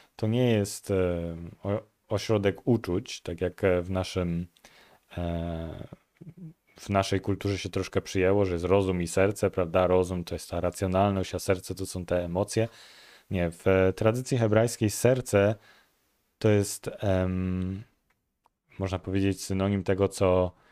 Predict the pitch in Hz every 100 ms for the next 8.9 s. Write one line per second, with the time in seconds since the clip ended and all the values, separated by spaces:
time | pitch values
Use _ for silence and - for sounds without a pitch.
0 | _ _ _ - 101 95 98 90 95 92
1 | 95 90 - 90 185 104 95 82 - -
2 | - 95 92 92 - - 95 95 95 95
3 | - _ _ _ _ _ 117 107 107 101
4 | 110 110 110 117 - 110 - 107 104 127
5 | - 101 107 110 117 107 107 107 110 117
6 | 113 113 98 - 107 104 104 101 - -
7 | - - _ - 90 87 87 90 - _
8 | 101 95 107 117 - 113 113 117